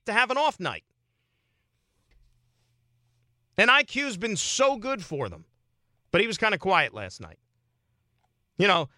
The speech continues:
when he got Isaiah Hartenstein throwing up a, a prayer three as the shot clock is going down for his only bucket of the night, that's, that's not what you need. DiVincenzo had an off night.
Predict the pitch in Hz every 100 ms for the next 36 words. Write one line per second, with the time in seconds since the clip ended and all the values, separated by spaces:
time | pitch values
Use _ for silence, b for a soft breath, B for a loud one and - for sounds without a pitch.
0 | _ 165 196 190 226 214 160 254 175 254
1 | 254 - 196 190 151 190 202 202 202 185
2 | 165 165 - - 190 233 233 - - 208
3 | 233 185 135 147 220 233 - 196 175 160
4 | 123 160 151 147 143 151 139 147 208 214
5 | 190 165 196 190 185 170 214 214 185 240
6 | 208 - _ b b b 135 233 277 233
7 | 254 247 240 240 247 233 110 _ _ -
8 | 165 214 240 - 262 277 214 156 143 135
9 | 127 107 - 123 87 73